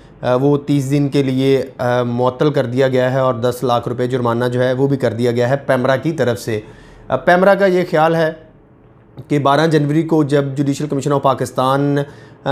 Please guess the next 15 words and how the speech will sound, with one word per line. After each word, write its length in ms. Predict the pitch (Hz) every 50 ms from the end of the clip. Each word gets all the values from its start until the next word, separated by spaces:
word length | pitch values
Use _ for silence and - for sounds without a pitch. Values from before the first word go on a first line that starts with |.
| 139 143 139
में, 580 | 139 139 135 139 139 143 143 143 139 139 -
अ, 220 | - 135 131 127 127
चीफ 200 | 127 - 143 135
जस्टिस 340 | 143 139 123 139 127 - 151
लाहौर 240 | 135 120 139 139
हाई 140 | 143 143 135
कोर्ट 180 | 127 143 139 131
मिस्टर 240 | 131 127 123 - 135
जस्टिस 420 | 131 135 123 - - 135 - -
मोहम्मद 280 | 127 123 120 120 123 120
कासिम 340 | - 127 127 127 - 156
खान 220 | 147 - 139 131 131
साहब 220 | 127 139 131 131
जो 120 | 127 127 127
हैं, 180 | 123 123 123